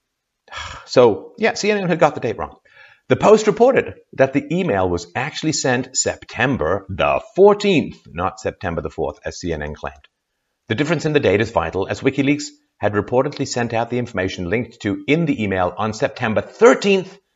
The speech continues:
making it publicly available. See, th-, you know, if you've got something in your house that you don't really want anymore, like you got some, I don't know, some coffee table or something like that, right?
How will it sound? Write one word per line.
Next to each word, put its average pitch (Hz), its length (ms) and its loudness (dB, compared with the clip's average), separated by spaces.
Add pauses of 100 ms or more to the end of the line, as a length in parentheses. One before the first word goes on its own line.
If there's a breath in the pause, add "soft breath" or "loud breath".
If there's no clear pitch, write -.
(180)
making 143 400 0
it 147 240 0
publicly 123 760 -2
available. 107 580 2 (1800)
See, 160 200 4
th-, - 140 -6 (840)
you 185 100 8
know, 240 140 8
if - 120 0
you've 147 140 -2
got 143 220 2
something 127 280 0
in 113 120 2
your 95 80 2
house 82 600 -2 (260)
that 85 180 -6
you 82 60 -6
don't 85 140 -4
really 85 120 -4
want 80 220 -6
anymore, 76 500 -8
like 113 100 -6
you 143 80 2
got 147 140 0
some, 120 160 0
I 95 80 -2
don't 85 100 -2
know, 73 80 -10
some 87 160 -10
coffee - 340 -10
table 73 280 -8
or 71 80 -20
something 69 280 -16
like 67 200 -20
that, - 200 -18
right? 82 200 -14